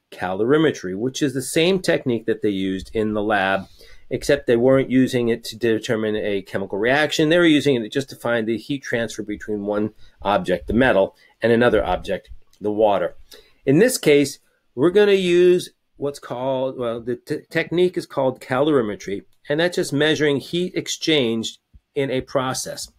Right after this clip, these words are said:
So technically, the lab is also calorimetry. The calorimeter is this,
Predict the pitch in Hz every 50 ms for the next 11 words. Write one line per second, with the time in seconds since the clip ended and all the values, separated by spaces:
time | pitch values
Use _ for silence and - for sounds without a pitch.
0 | _ _ _ _ - - - - 165 165 - - - 165 156 - 165 156 - -
1 | 147 151 147 135 131 _ _ _ _ _ 156 131 117 127 120 120 117 113 113 113
2 | 107 110 110 98 110 107 113 110 - - 98 87 - - 98 98 98 101 101 101
3 | 104 104 - - 90 82 85 - _ _ _ _ _ _ _ _ _ _ _ -
4 | 131 - - - 202 233 247 226 214 196 202 196 165 156 147 135 135 131 131 143
5 | 135 -